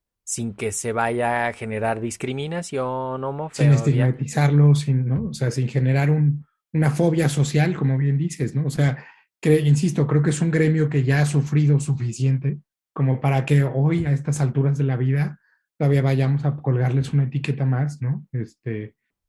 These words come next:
Speaker 1: Pero, pero por otro lado, corres el riesgo de, de no concentrar las acciones de prevención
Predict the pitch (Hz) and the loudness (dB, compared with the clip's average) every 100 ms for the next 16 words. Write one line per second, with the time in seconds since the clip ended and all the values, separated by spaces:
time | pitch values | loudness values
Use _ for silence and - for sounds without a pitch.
0 | - 139 131 - 139 135 147 151 170 170 | -2 0 0 0 0 2 4 2 4 6
1 | 175 175 165 170 180 165 165 147 147 175 | 6 2 0 0 -2 -2 -2 0 0 -2
2 | 196 123 123 123 - 127 120 127 139 151 | -4 -2 -2 -2 -6 -6 -4 -2 -2 0
3 | 170 151 147 147 156 151 135 113 151 156 | -2 -2 -2 2 2 2 -2 -6 -4 -4
4 | 151 151 160 165 190 180 143 156 180 | -4 -2 -2 -2 -2 -2 -2 -4 -8